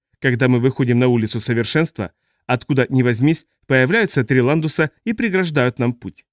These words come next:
Из них высыпают понтификсы числом не менее двенадцати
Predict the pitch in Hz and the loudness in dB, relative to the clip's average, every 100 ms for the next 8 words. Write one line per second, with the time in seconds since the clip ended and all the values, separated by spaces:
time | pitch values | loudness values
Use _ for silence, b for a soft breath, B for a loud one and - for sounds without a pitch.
0 | _ _ _ _ _ - 131 123 123 127 | _ _ _ _ _ -4 -2 0 0 -2
1 | 117 110 120 110 120 113 185 139 - 104 | -4 -2 -2 -2 -4 -6 -8 -6 -4 -6
2 | _ _ 143 - 135 123 139 135 123 113 | _ _ -4 0 2 4 4 4 4 2
3 | 123 147 165 110 107 | 0 0 -2 -6 -6